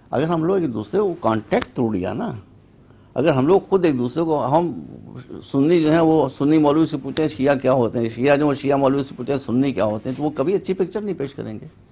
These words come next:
हमेशा उल्टी सीधी पिक्चर पेश करेंगे। इसीलिए हमने अभी इससे पहले भी एक तकरीर में कहा था कि अगर शिया और सुन्नी इतना एक दूसरे से डरते क्यों हैं भाई? एक दूसरे के करीब आएँ, एक दूसरे को समझने की कोशिश करें, एक दूसरे के भाई हैं।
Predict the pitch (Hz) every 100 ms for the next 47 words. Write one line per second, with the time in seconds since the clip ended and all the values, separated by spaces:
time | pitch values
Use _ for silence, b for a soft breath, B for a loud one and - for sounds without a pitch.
0 | b b b 110 123 147 147 147 151 160
1 | 135 170 160 151 147 123 123 120 - B
2 | B B B B - - 208 175 175 160
3 | 135 120 135 151 160 131 107 110 113 104
4 | 107 - 170 123 139 208 - - 113 113
5 | 170 113 117 160 131 175 147 127 113 123
6 | 196 143 101 98 95 269 262 202 135 113
7 | 214 165 127 160 170 117 123 131 127 160
8 | 120 113 120 160 107 104 120 151 151 113
9 | 107 120 139 135 113 - 139 113 110 104
10 | 113 110